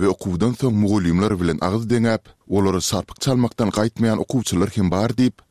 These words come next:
Azatlyň Aşgabatdaky çismeti aýtdy. Habarçylarymyz hem şeýle ýagdaýlaryň bardygyny tasdik edýärler. Her ýylyň awgust aýynda mugallimleriň arasynda tapak sany sagat üstünde gowuk galmagyl turýar.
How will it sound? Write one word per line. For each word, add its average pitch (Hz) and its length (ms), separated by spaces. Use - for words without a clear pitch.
Azatlyň 92 580
Aşgabatdaky 87 680
çismeti 127 420
aýtdy. 87 580
Habarçylarymyz 95 840
hem 92 140
şeýle 92 300
ýagdaýlaryň 110 540
bardygyny 104 500
tasdik 107 400
edýärler. 85 580
Her 104 180
ýylyň 123 240
awgust 107 380
aýynda 107 340
mugallimleriň 95 680
arasynda 107 320
tapak - 360
sany 98 480
sagat 92 400
üstünde 107 320
gowuk 110 320
galmagyl 117 420
turýar. 87 520